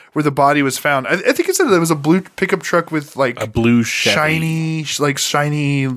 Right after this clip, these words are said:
Speaker 1: chrome wheel or something. There was some other detail, I think. Uh, but most people are thinking that it was a suicide.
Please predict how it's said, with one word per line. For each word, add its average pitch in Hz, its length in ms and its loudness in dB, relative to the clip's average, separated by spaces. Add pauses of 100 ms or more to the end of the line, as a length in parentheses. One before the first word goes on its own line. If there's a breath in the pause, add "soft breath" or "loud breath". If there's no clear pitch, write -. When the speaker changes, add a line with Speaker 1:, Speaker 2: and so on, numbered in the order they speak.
(140)
Speaker 1:
chrome 143 440 0
wheel 135 280 2
or 123 100 2
something. 151 380 0
There 147 80 2
was 160 120 2
some 180 100 0
other 156 160 2
detail, 123 440 -6
I 113 80 -6
think. 113 300 -18 (1200 loud breath)
Uh, 127 180 2
but 143 160 0
most 180 180 4
people 175 240 6
are 151 100 4
thinking 147 440 -4
that 123 160 -2
it 120 80 -2
was 131 160 -4
a 127 60 -4
suicide. 131 840 0